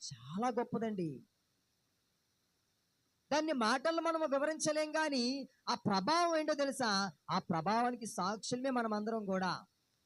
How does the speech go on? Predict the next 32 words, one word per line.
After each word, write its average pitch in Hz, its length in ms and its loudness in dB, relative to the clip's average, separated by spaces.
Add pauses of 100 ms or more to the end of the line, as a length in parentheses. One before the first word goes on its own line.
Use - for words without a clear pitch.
(140)
ఆ 214 60 4
ప్రభావానికి 277 600 2
సాక్షులే 285 540 2
ఈరోజు 294 200 2
మన 294 120 -2
దుమ్ములపేటలో 294 640 0
నాలుగు 269 320 2
వేల 285 180 2
మంది 285 220 0
క్రైస్తవులు. 269 720 -2 (500)
ఆ 233 60 4
ప్రభావానికి 311 720 2
సాక్షులే 294 560 0
ప్రియరా 320 480 2 (220)
ఈరోజు 285 380 2
అనేక 302 340 2
మంది 311 280 0
సువార్థికులు. 302 880 0 (160)
ఆ 240 60 2
ప్రభావానికి 311 640 2
సాక్షులే 302 580 0
ఈరోజు 302 200 2
అనేక 302 280 0
మంది 294 200 -2
సేవకులు. 302 880 0 (880)
ఈ, 247 60 0
ఆ 240 100 2
ప్రభావానికి 320 640 2
సాక్షులే 311 520 0
ఈరోజు 302 200 0
అనేక 311 280 0
మంది 302 600 0